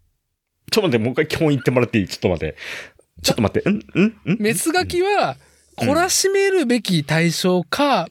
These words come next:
Speaker 1: うん。懲らしめるべき対象。うんうん。
Speaker 2: か、
Speaker 1: そうだね。うん。
Speaker 2: そのメスガキという高圧的煽り気味な
Speaker 1: うん。
Speaker 2: ムーブ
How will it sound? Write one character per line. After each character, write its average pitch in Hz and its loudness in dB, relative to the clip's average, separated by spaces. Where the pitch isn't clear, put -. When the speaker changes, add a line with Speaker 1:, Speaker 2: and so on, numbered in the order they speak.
Speaker 1:
う 160 -2
ん。 - 0
懲 185 4
ら 202 2
し 185 -2
め 180 4
る 156 2
べ 107 2
き - -14
対 92 -2
象。 - -2
う 117 4
ん - 6
う 101 4
ん。 80 -4
Speaker 2:
か、 - -2
Speaker 1:
そ - 4
う 370 6
だ 311 4
ね。 160 -6
う 87 -6
ん。 76 -6
Speaker 2:
そ 285 0
の 294 0
メ 240 0
ス 330 -2
ガ 349 0
キ 330 0
と 359 -2
い 320 2
う 220 -2
高 302 2
圧 285 -4
的 277 0
煽 240 2
り 277 0
気 214 2
味 240 2
な 233 2
Speaker 1:
う 110 -2
ん。 87 0
Speaker 2:
ム 254 2
ー 214 4
ブ 131 -2